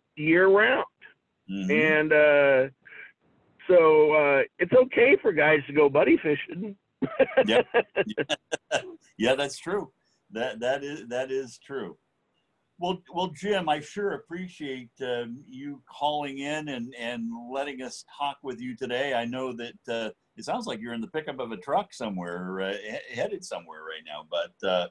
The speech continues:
Speaker 2: um, you know, we,
Speaker 1: Well, I'm
Speaker 2: uh,
Speaker 1: not headed anywhere, but, but I, I, I do, uh, I do predator calling and predator hunting, so we're kinda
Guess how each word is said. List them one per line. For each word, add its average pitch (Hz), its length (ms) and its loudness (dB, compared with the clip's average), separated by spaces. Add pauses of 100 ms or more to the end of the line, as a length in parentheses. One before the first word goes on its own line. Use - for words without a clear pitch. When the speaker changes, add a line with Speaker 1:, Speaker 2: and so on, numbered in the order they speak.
(460)
Speaker 2:
um, 95 420 -2
you 110 140 -4
know, 110 80 0
we, 117 260 -4
Speaker 1:
Well, 175 120 6
I'm 190 180 6
Speaker 2:
uh, 220 60 6
Speaker 1:
not 220 100 6
headed 214 320 6
anywhere, 175 420 6 (160)
but, 170 180 4 (840)
but 165 140 6
I, 165 100 6 (160)
I, 165 280 4
I 147 100 4
do, 190 400 8
uh, 147 340 6 (380)
I 135 80 2
do 185 180 4
predator 190 580 4
calling 135 540 4
and 135 180 0
predator 175 460 6
hunting, 143 400 0
so 156 80 -6
we're 151 140 0
kinda 196 380 2